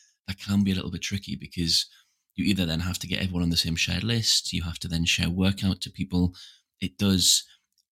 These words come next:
it, it struggles to scale beyond maybe four or five people. So although it's really good for an individual level, it might not be the best approach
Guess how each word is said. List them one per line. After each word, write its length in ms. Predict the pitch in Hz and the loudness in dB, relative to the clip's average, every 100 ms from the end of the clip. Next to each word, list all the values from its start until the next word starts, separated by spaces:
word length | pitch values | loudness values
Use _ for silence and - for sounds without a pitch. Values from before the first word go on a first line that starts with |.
| - | -8
it, 140 | 85 - | -8 -6
it 180 | 73 - | 2 4
struggles 560 | - - 101 98 85 | 4 2 0 2 2
to 100 | - | 4
scale 520 | 90 - 92 90 82 80 | 4 4 4 2 2 -2
beyond 580 | 80 85 82 78 80 - | 0 2 2 2 0 -2
maybe 320 | 87 82 - | -2 0 -2
four 320 | 90 - 85 | -8 -8 -6
or 80 | 82 | -4
five 280 | - - 92 | -4 -4 -4
people. 360 | - - 80 90 _ _ _ _ _ _ _ _ - | -6 -8 -12 -18 _ _ _ _ _ _ _ _ -2
So 320 | - 78 78 - - _ | 0 0 -2 -6 -20 _
although 180 | 95 101 | 2 4
it's 100 | 90 | 4
really 220 | 95 95 | 4 4
good 180 | 90 90 | 4 0
for 140 | - 76 | 0 -2
an 40 | |
individual 460 | 82 98 98 101 95 | 0 0 0 0 2
level, 380 | 95 107 117 - - _ _ - | 0 0 -4 -6 -20 _ _ -6
it 120 | 95 | 0
might 280 | 82 82 - | 2 2 0
not 240 | 82 - | 0 0
be 360 | 82 80 90 - - _ _ _ | 0 2 0 -6 -20 _ _ _
the 80 | 98 | 0
best 340 | 92 90 - | 2 2 0
approach 680 | - - 67 90 - - | -2 -4 -4 -2 0 0